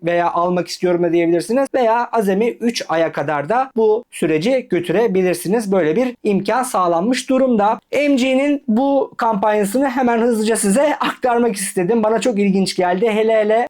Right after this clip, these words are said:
Vespa hediyesi gerçekten beni benden aldı yani. Çünkü eğer zaten bu araçlardan birini almayı düşünüyorsam bu Vespa'yı kaçırmazdım. Büyük ihtimalle ona göre bir model seçerdim. İki yüz otuz iki bin lira fiyatı olan bir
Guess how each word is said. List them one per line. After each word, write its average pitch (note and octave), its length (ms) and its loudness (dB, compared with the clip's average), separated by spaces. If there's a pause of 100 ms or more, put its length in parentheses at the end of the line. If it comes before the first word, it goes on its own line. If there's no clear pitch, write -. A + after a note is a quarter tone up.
Vespa G3 380 -2
hediyesi F#3 460 0
gerçekten F#3+ 600 -2
beni D#3 280 -2
benden D3+ 260 -2
aldı D3 260 -2
yani. B2+ 300 -2
Çünkü F3 440 -2
eğer D3+ 300 -2
zaten F3+ 460 -2
bu E3 120 -4
araçlardan D3+ 520 -2
birini D3 200 -2
almayı D3 540 -2
düşünüyorsam F3+ 840 -2 (100)
bu D3+ 120 0
Vespa'yı D#3 420 0
kaçırmazdım. D#3+ 720 -2
Büyük D3+ 140 0
ihtimalle E3+ 260 -2
ona D3+ 140 0
göre C#3+ 180 0
bir C3+ 60 0
model B2+ 340 -2
seçerdim. C#3+ 580 -4
İki D3+ 200 -6
yüz D3 140 -2
otuz D3 260 -4
iki D3 220 -8
bin D3 180 0
lira D#3+ 220 0
fiyatı D3 340 -2
olan E3+ 300 0
bir F#3+ 220 -2